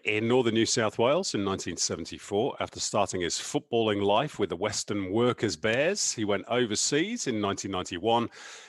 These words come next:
beginning his senior career with Watford, where he was to stay for twelve years, racking up over two hundred and fifty appearances and scoring twenty goals.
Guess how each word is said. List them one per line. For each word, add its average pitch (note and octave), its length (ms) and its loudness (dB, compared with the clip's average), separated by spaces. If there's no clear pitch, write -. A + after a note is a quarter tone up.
beginning C#3+ 300 2
his G#2+ 120 2
senior D3 460 2
career G2+ 360 -4
with E2+ 240 -6
Watford, A#2 680 -2
where G2+ 180 0
he F#2+ 60 -2
was F2 180 -8
to G#2 80 -8
stay A2 580 -2
for - 160 -6
twelve C#3+ 520 -2
years, G2 420 -2
racking G2+ 360 -2
up F#2+ 200 -4
over F#2+ 220 -2
two - 200 -4
hundred G#2 220 0
and F#2+ 100 -8
fifty F#2+ 320 -8
appearances F#2 640 -6
and F2 100 -10
scoring E2+ 320 -8
twenty E2+ 380 -12
goals. D2 560 -8